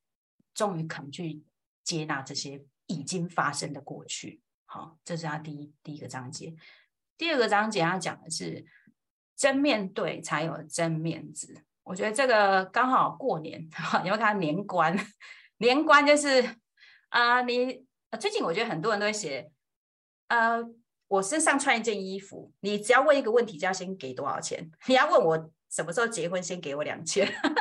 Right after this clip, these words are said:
<laughs> 你要问我什么时候娶老婆，先给我三千，就是这样。长辈要问这些问题之前，你先给我钱，让你们不要再问了。好，讲这年关很容易遇到这些，呃，人情上的压力。他自己也提到啊，他年关的时候就想到回家，然后跟原生家庭的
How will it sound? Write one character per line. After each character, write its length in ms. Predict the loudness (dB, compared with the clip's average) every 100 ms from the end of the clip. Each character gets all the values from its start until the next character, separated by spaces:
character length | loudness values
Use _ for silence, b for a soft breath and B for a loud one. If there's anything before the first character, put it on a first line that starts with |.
| -4
<laughs> 400 | -2 -2 -2 -8
你 100 | 0
要 140 | 2 4
问 80 | 4
我 140 | 2
什 100 | 0
么 120 | 0
时 60 | 0
候 40 |
娶 200 | 0 -2
老 120 | 0 0
婆， 200 | -4 -6
先 200 | -8 -6
给 140 | -6
我 80 | -4
三 260 | -2 -4
千， 160 | -4 -6
就 80 | -6
是 220 | -6 -2
这 100 | 2
样。 160 | 2 2
长 220 | -2 2
辈 100 | 2
要 140 | 4
问 100 | 2
这 60 | -2
些 140 | -4
问 100 | -4
题 80 | -6
之 100 | -10
前， 160 | -10 -10
你 40 |
先 160 | -8 -10
给 140 | -10
我 100 | -12
钱， 240 | -12 -14 -16 _ _
让 180 | -6 -4
你 60 |
们 100 | -8 -8
不 100 | -8
要 100 | -6
再 160 | -6 -8
问 200 | -10 -14
了。 160 | -18 -12
好， 120 | -10
讲 260 | -4 -4 -2
这 140 | -2
年 260 | -4 -6 -4
关 220 | -4 -4
很 100 | -6
容 240 | -8 -8 -8
易 20 |
遇 120 | -4
到 160 | -4 -6
这 100 | -8
些， 260 | -8 -8 -12 _ _ _ _
呃， 280 | -8 -8 -8
人 140 | -8 -8
情 160 | -8
上 160 | -8 -8
的 100 | -6
压 260 | -2 -2 -2
力。 200 | -8 B B B B
他 100 | -2
自 120 | 0 -2
己 80 |
也 100 | -4
提 180 | -6 -6
到 160 | 0 2
啊， 140 | 4
他 140 | 2 0
年 200 | 0 0
关 380 | 2 2 0
的 100 | -4
时 140 | -2 -4
候 60 |
就 120 | -2 -4
想 160 | -4
到 160 | -4 -4
回 200 | -6 -10
家， 400 | -4 0 0 0
然 100 | -2
后 80 | -4
跟 100 | -4
原 140 | -4
生 220 | -6 -6
家 260 | -2 -2 -2
庭 260 | -8 -10
的 220 | -8 -8